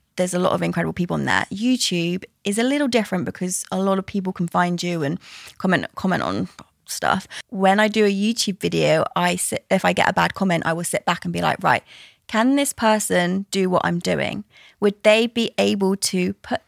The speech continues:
themselves on camera, put their work out there, design something on video, talk at the same time?" No. Why are they hating? Is it because of their own insecurity? Probably.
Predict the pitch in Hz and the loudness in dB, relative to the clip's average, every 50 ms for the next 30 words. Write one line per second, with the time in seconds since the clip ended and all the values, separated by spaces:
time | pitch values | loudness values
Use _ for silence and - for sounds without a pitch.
0 | _ - - 233 226 - - 208 208 208 - - 202 202 202 - 196 185 185 180 | _ -2 0 0 2 4 4 2 2 2 0 0 -2 0 0 0 0 0 2 2
1 | 180 185 185 190 196 - - - _ _ - - - 254 - - - 214 208 202 | 2 2 2 0 -2 -4 -12 -20 _ _ -8 -4 -2 -2 0 0 2 2 4 4
2 | 202 196 190 185 - 190 185 185 - 185 185 185 190 - - - - - - 208 | 4 4 4 2 2 0 0 0 2 2 2 2 0 0 -4 -14 -10 -4 -2 0
3 | 202 214 214 208 208 202 - 208 - 208 202 190 185 185 185 - 190 185 185 185 | 2 4 4 4 2 2 0 0 0 0 0 0 0 0 0 0 2 2 4 4
4 | 185 185 185 196 - - - 247 226 - 226 - - 196 - 185 175 175 - - | 4 2 0 -2 -4 -2 -2 -2 0 0 -2 -4 -2 -2 -2 0 0 -2 0 0
5 | 175 175 175 165 190 - _ _ _ - 190 180 147 104 78 190 - _ _ - | 0 2 2 0 -2 -4 _ _ _ 0 2 4 4 2 2 0 -4 _ _ -20
6 | - _ _ - 202 208 220 240 262 269 262 240 247 240 226 214 208 202 202 202 | -20 _ _ 2 6 6 8 8 8 6 4 4 4 4 4 4 2 2 0 0
7 | - - 190 107 113 185 220 226 - - - _ _ _ - - 208 214 208 214 | 0 -2 0 0 0 0 -2 -4 -6 -12 -20 _ _ _ 0 2 2 4 4 2
8 | - - 220 214 208 - - 214 202 202 - - - 190 190 - - 196 190 185 | 2 2 0 -2 -2 0 2 2 2 2 0 0 -2 -2 -2 -2 0 2 2 4
9 | 185 190 185 180 180 - - 175 175 170 - 170 165 - 180 170 170 170 175 - | 4 4 4 2 2 0 0 -2 -2 -2 -4 -6 -6 -4 -2 0 0 -2 -2 -4
10 | - 175 170 180 190 - _ _ - - 180 175 135 113 - 117 120 90 101 214 | -4 -4 -2 -4 -6 -8 _ _ -10 -8 -6 -6 -6 -4 -2 0 2 2 0 -2